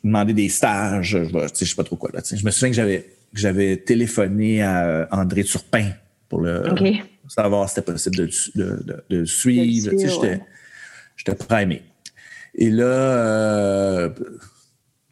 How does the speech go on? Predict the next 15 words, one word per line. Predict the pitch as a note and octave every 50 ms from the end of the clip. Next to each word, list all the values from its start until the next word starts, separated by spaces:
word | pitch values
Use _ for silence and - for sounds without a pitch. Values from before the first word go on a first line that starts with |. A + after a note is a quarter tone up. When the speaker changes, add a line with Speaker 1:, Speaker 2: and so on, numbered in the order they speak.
| - - _ - -
Speaker 1:
vraiment | F#2+ G#2 G#2 G#2+ G#2+
pas | - - G#2+
longtemps | G#2 G2 F2+ F2 - F#2+ F2+
après, | E2+ - - - F2+
là, | G2 G#2 G2+ - - _ _ _ _ _ _ _ _ - - - _ _ _ _ _ _ _ _ _ _ _ _ _ _ _ _ _ _ _ _ _ _ F#2+
euh, | G2 F#2 F#2 F2 E2 - G1+ G1+ - - - - - - - - F2+
je | F2+ -
reçois | E2+ - - A2 G#2
un | F#2+
téléphone | - G#2 G2 F#2 - - - G#2 G2+ G2 G2 G2 G#2 G#2 - - _ _ _ _ _ _ _ _ _ _ -
de, | F2+ F#2+ F#2 F#2+ F2+ F2 E2+ E2+ E2+ E2 E2 E2 E2 E2 F#2+ A2+ -
<laughs> | - - F#2+ F2+
de, | A#2+
de | A2 G2+
Danielé | F#2+ G#2+ A#2 A#2 A#2+ A#2 A2+ G#2 G#2 A2+ A2+ - -